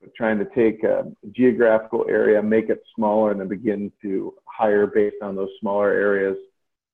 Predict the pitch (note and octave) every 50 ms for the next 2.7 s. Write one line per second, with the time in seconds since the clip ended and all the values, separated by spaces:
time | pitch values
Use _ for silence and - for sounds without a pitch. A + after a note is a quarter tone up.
0 | _ - G#2+ G2+ G2 F#2+ G2 G#2 G2+ G2+ - - - G2 F#2+ F#2+ F#2+ - - -
1 | G2 G2 F#2+ - - - A#2 G2+ F#2+ G2+ F#2+ G#2+ F#2+ F#2+ F#2 - - - - G2
2 | F#2+ F#2+ - - _ _ _ - - - - G#2 -